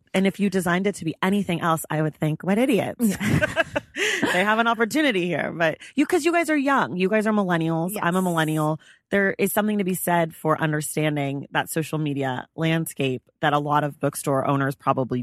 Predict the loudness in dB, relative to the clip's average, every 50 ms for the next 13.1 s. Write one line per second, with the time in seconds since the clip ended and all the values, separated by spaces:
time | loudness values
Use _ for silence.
0 | -6 -4 -2 -2 -2 -2 -4 -12 -10 -6 -4 -4 -4 -4 -8 -6 -4 -4 -2 0
1 | -2 -2 -2 -2 -2 -2 -2 -2 -2 -2 -2 0 2 2 2 2 2 0 0 0
2 | 2 0 0 -2 -4 _ _ _ _ _ _ 0 0 0 0 2 0 0 2 2
3 | 2 0 0 0 -2 -2 0 2 2 2 2 2 2 2 2 4 2 2 0 0
4 | -4 -2 2 2 4 4 2 0 -2 -2 -2 -2 -4 _ -20 -16 -10 -6 -2 0
5 | 0 2 2 2 2 0 -2 -4 -4 -4 -2 -2 -2 -2 -2 -2 0 0 0 0
6 | 2 2 2 2 2 2 2 0 0 0 2 0 0 0 0 -2 -4 -4 -2 -2
7 | 0 2 2 0 0 0 0 0 0 2 2 2 0 0 -2 -4 -6 -12 -8 -4
8 | -2 0 0 0 0 0 -2 -4 -6 -8 -8 -10 -12 _ -20 -20 -20 _ _ _
9 | _ _ _ _ _ _ _ _ _ _ _ _ _ _ _ -2 0 2 2 4
10 | 4 2 2 2 0 -2 -4 -6 -8 -10 -10 -6 -2 0 0 0 0 0 0 -2
11 | 0 0 -2 -2 -2 -4 -6 -8 -8 -6 -4 -4 -2 0 0 0 0 0 -2 -2
12 | 0 -2 -2 0 0 0 0 2 2 0 -2 -4 -6 -4 -4 -4 -4 -4 -6 -6
13 | -8 -8